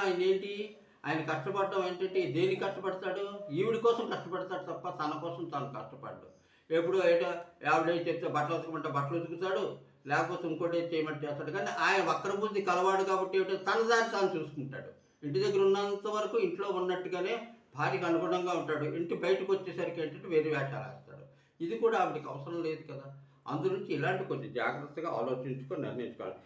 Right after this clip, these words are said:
అంటే హీన బుద్ధి కలవాడు అంటే చంద్రుడు పూర్ణుడా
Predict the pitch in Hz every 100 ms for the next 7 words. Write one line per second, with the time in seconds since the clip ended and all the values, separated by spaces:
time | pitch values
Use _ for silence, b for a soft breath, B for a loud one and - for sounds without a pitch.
0 | B 165 226 220 147 190 233 240 196 190
1 | 190 247 156 139 120 113 113 117 151 156
2 | 226 - 151 165 208 269 233 - 151 165
3 | 175 170 175